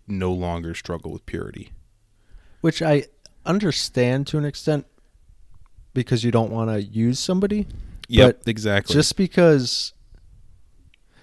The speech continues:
Speaker 2: then you're telling, like, eighty percent of the population you can't be in a relationship.
Speaker 1: Yep. And in, in fact,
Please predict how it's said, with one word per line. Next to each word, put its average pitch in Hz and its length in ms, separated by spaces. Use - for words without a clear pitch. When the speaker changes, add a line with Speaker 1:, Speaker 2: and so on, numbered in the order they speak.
Speaker 2:
then 143 380
you're 175 160
telling, 143 320
like, 123 260
eighty 135 300
percent 131 400
of 113 80
the 117 100
population 113 920
you 120 160
can't 127 240
be 117 80
in 107 80
a 104 60
relationship. 104 720
Speaker 1:
Yep. 104 260
And 107 340
in, 107 400
in 107 160
fact, 120 460